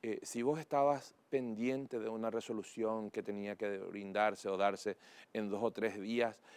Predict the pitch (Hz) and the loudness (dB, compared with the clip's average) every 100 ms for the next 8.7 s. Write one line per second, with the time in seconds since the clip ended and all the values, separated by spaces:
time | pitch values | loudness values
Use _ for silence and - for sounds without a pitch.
0 | - - 107 104 95 117 87 107 127 113 | -20 -8 0 0 0 -2 -2 0 2 2
1 | 87 117 110 101 110 117 113 104 - _ | 2 0 2 4 4 6 4 2 -2 _
2 | 117 113 113 98 107 117 - - - - | -4 -2 -2 0 2 2 0 -16 -20 0
3 | 117 113 104 104 113 113 113 110 110 - | 2 4 4 2 0 0 0 0 -2 -2
4 | 107 110 104 - _ - _ - 107 107 | 0 0 -2 -6 _ -20 _ -2 0 0
5 | 101 123 107 107 120 120 104 107 113 - | 0 2 4 4 2 0 0 0 -4 -8
6 | - - - - - 147 120 127 139 139 | -16 -20 -20 -16 -4 -2 0 -2 -2 0
7 | 135 113 113 120 123 139 123 123 - 110 | 0 0 -4 -4 0 0 2 0 4 4
8 | 107 95 95 82 90 90 - | 4 -2 -8 -8 -10 -10 -12